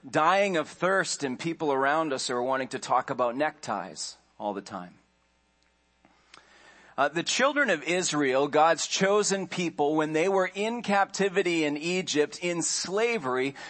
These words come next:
God says, "I'm going to lead you out, and I'm gonna do so under the, uh, uh, the, uh, the faithful and bold leadership of a man named Moses." And,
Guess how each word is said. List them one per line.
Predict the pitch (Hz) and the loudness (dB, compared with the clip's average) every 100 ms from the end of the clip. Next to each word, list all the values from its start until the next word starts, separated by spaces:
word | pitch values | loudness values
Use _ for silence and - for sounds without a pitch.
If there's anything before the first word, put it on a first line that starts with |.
| - | 0
God | 160 175 185 | 4 6 4
says, | 202 180 | 0 4
"I'm | 170 208 | 4 4
going | 220 247 226 | 2 2 4
to | 160 | 2
lead | 151 160 202 214 160 | 2 0 0 -4 -2
you | 190 | 2
out, | 170 156 | 4 6
and | 143 | 4
I'm | 151 | 2
gonna | 170 | 0
do | 139 165 247 | -2 -4 -2
so | 277 - 165 151 147 | 0 2 6 6 6
under | 156 165 165 | 4 2 0
the, | 151 151 139 - - | 2 0 0 -8 -2
uh, | 143 151 | 2 4
uh, | 147 | 2
the, | 135 151 147 135 | 2 2 2 2
uh, | 131 123 | 2 2
the | 139 | 0
faithful | 135 - 202 202 202 190 196 185 143 | -2 -4 0 0 -2 -2 -2 -2 -4
and | 143 139 107 | -4 -4 -4
bold | 104 175 175 175 151 | -2 0 2 -2 -6
leadership | 143 160 156 147 156 143 135 | -2 0 0 0 0 0 0
of | 147 139 123 | 2 2 2
a | 131 | 0
man | 131 131 135 | 0 0 0
named | 139 139 | 0 0
Moses." | 156 208 233 214 139 120 | 4 4 2 0 -2 -2
And, | 151 151 143 | -2 -2 -2